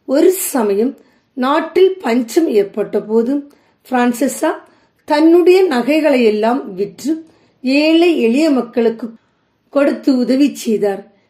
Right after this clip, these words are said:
இன்னொரு சமயம் நாட்டில் கொள்ளை நோய் ஏற்பட்ட போது வீடு வீடாக சென்று எல்லாரிடத்திலும் உணவுப் பொருட்களை வாங்கி அதனை தேவையில் இருந்த மக்களுக்கு கொடுத்து உதவினார்.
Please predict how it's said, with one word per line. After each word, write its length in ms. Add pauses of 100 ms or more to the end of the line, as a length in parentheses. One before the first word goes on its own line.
இன்னொரு 480
சமயம் 500 (420)
நாட்டில் 640
கொள்ளை 380
நோய் 280
ஏற்பட்ட 460
போது 340 (760)
வீடு 540
வீடாக 520
சென்று 760 (400)
எல்லாரிடத்திலும் 1080
உணவுப் 540
பொருட்களை 540
வாங்கி 560 (380)
அதனை 380 (460)
தேவையில் 680
இருந்த 340
மக்களுக்கு 760
கொடுத்து 420
உதவினார். 540